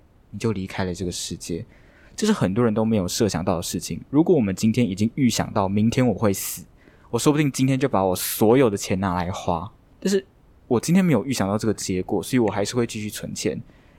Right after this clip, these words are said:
以这样的角度来看，其实享受当下，它并不是一件坏事，它其实也是有经过思考的行为。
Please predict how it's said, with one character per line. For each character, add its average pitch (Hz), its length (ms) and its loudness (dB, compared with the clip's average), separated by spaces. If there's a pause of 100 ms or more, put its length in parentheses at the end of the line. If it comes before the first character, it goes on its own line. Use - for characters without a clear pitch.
以 127 100 0
这 196 100 0
样 185 80 2
的 139 120 0
角 101 180 0
度 120 140 0
来 87 120 0
看， 104 300 -4
其 - 140 -8
实 123 340 -4 (300)
享 98 280 0
受 147 300 2
当 113 320 -2
下， 92 380 -4 (680)
它 - 140 -2
并 151 260 0
不 104 140 -2
是 - 240 -6
一 98 80 -10
件 98 220 -2
坏 - 260 -4
事， - 260 -6
它 190 160 -4
其 165 160 0
实 131 160 0
也 101 60 2
是 131 160 -4
有 101 140 2
经 104 240 0
过 110 160 2
思 - 260 -8
考 92 180 -2
的 92 80 -10
行 98 280 -8
为。 85 280 -6